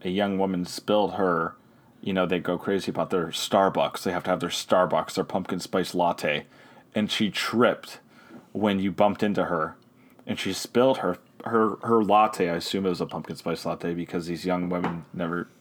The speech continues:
stop talking about it. You know, just hammering it in. It's like, enough already. But she tripped and spilled her coffee right all over your, your perfectly white spates that you always wear in your shoes. And now they're just soiled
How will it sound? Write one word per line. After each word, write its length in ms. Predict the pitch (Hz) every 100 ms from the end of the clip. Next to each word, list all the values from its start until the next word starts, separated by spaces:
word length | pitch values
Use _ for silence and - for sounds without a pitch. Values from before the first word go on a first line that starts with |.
| -
stop 220 | - 85
talking 300 | 107 101 85
about 240 | 80 78
it. 140 | 76 - - - - - _ -
You 80 | 80
know, 160 | 76 76
just 120 | -
hammering 380 | 95 87 85 82
it 80 |
in. 280 | 98 90 82
It's 400 | 78 - - - _ _ _ -
like, 180 | - -
enough 240 | 110 123 117
already. 340 | 90 78 - - - - - -
But 160 | 113 95
she 180 | - 95
tripped 340 | - 143 -
and 80 | 92
spilled 260 | - 104
her 160 | 98 92
coffee 360 | - 101 - 92
right 220 | 107 127
all 240 | 139 131
over 160 | 117 104
your, 180 | 98 90 -
your 180 | - 104
perfectly 520 | - 131 131 131 139
white 240 | 113 107 -
spates 480 | - - 98 - -
that 140 | -
you 80 | 92
always 240 | 98 98
wear 100 | 101
in 80 | 95
your 80 | 90
shoes. 400 | - 104 82 78
And 80 | 87
now 80 |
they're 100 | 90
just 280 | 87 92 -
soiled 480 | - 98 90 85